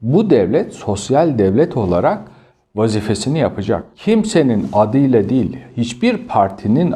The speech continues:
adıyla değil, devletin adıyla yardım alacaksın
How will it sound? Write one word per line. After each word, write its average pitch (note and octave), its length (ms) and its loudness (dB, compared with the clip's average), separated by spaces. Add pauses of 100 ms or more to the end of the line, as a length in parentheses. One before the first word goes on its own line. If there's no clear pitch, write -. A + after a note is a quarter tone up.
adıyla G2 560 0
değil, C#3 300 2 (720)
devletin G#2+ 680 4
adıyla C#3 540 4
yardım F#2+ 480 0
alacaksın E2 580 -6